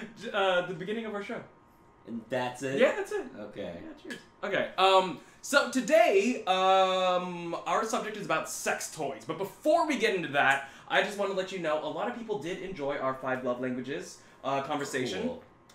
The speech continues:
Speaker 1: I had a handful of people, uh, like, talk to me about, like, former relationships of theirs and be like, "Oh, man, you really described so-and-so really well," or, you know,
Speaker 2: Yes.
Speaker 1: stuff like that. And so I think it, I think it went well. I think that we, uh, you know, despite having a couple of,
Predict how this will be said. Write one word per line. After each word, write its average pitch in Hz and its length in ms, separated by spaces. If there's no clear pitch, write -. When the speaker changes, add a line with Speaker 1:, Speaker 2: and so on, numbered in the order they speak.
Speaker 1:
I 165 60
had 175 100
a 175 40
handful 185 380
of - 100
people, 151 720
uh, 131 220
like, 127 300
talk 135 240
to 143 60
me 135 80
about, 123 380
like, 117 160
former 139 260
relationships 180 680
of 151 120
theirs 175 420
and 131 100
be 143 80
like, 147 260
"Oh, 170 220
man, 190 240
you 170 80
really 170 220
described 165 420
so-and-so 170 460
really 156 220
well," 185 440
or, 135 260
you 104 100
know, 143 80
Speaker 2:
Yes. 143 100
Speaker 1:
stuff 175 180
like 185 140
that. 254 180
And 185 80
so 226 160
I 247 60
think 269 180
it, 240 140
I 226 60
think 277 160
it 294 60
went 277 140
well. 311 360
I 143 60
think 202 200
that 202 140
we, 202 240
uh, 185 220
you 214 100
know, 170 240
despite 175 400
having 170 340
a 147 80
couple 160 320
of, 131 120